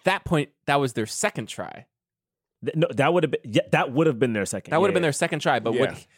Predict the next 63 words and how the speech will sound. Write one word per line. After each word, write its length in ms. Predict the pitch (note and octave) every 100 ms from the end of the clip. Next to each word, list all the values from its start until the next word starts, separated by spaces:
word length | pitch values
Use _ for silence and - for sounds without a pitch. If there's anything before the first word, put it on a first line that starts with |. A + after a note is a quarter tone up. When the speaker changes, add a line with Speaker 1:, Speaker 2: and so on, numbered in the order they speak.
| _
Speaker 1:
but 140 | D#3 D3+
w-, 180 | D3 -
did 140 | D3+
he 240 | B2+ - F#3
not 220 | F3 D3
remember 380 | C3 B2 C3+ F#3
the 80 | G3
first 320 | G#3+ G#3 -
try? 260 | A3+ D4 F4+ _ _ _ _ _ _ _ _ _ _ -
Speaker 2:
I 100 | C3+
Speaker 3:
No, 40 | B3
Speaker 2:
think 120 | A3
Speaker 3:
I 20 |
Speaker 2:
he 80 | G3+
Speaker 3:
think 120 | F3+
he 80 | F3
Speaker 2:
did. 140 | G3+ E3+
Speaker 3:
would 160 | G#3
have 120 | G#3+ D3
Speaker 2:
I 20 |
think 100 | C#3
he 40 | C3
Speaker 3:
remembered 220 | A#2+ A2
the 60 | A#2
Speaker 2:
did. 60 | F3
Speaker 3:
first 260 | G2+ -
try. 260 | G#2+ E2+ D3
Speaker 2:
I 60 |
think 160 | F3 G3
he 80 | F#3
just 180 | E3 C#3+
was 140 | B2
like, 320 | C3 A#2 - -
because 340 | D3 G3+ F3
he 160 | C3 F3+
Speaker 1:
So 120 | F3
Speaker 2:
says 60 | D#3
Speaker 1:
why 100 | A3+
did 80 |
Speaker 2:
right 40 | C#3+
Speaker 1:
she 60 | E3
Speaker 2:
after 20 | F3
Speaker 1:
say 100 | G3
Speaker 2:
that 40 | -
Speaker 1:
only 220 | E3 D3+
one? 540 | A#2 A#2+ C#3+ - - _ -
'Cause 200 | E3+ C#3+
it's 140 | C#3
like, 160 | D#3 -
it 60 | D3+
would 100 | F3
have 80 |
been 80 | D3+
at 100 | E3
least 300 | C#3+ C3 -
two 360 | - F#3 F#2+ - _ _ _ _ - -
that 160 | C#3 C3
they 120 | B2
had 140 | A#2
done 140 | B2+ B2
Speaker 3:
Oh, 40 |
Speaker 1:
together. 320 | B2 B2+
Like, 0 | C3+